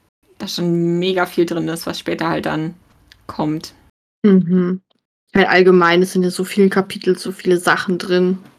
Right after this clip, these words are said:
Speaker 2: Du denkst so, "Ah, das müsste man später noch
Speaker 1: Ja.
Speaker 2: mal aufgreifen."
Speaker 1: Genau, und da wir nicht spoilern, es ist halt schon echt schwierig.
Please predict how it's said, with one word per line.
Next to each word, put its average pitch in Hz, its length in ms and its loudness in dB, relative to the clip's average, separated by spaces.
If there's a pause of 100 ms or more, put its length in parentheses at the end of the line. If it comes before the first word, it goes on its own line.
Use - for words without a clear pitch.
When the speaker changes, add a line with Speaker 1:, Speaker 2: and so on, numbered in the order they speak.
(140)
Speaker 2:
Du 190 100 -12
denkst 165 280 -8
so, - 120 -12
"Ah, - 420 -2 (580)
das - 240 -4
müsste 196 240 -2
man 185 160 0
später 185 280 -2
noch 208 120 -2
Speaker 1:
Ja. 196 60 -2
Speaker 2:
mal - 120 -2
aufgreifen." 190 600 -4 (540)
Speaker 1:
Genau, 220 240 -2
und 190 100 0
da 185 140 2
wir 185 60 -2
nicht 185 200 0
spoilern, 185 560 2
es 185 160 -6
ist 208 160 -10
halt 185 220 -4
schon - 180 -8
echt - 220 -8
schwierig. 285 580 4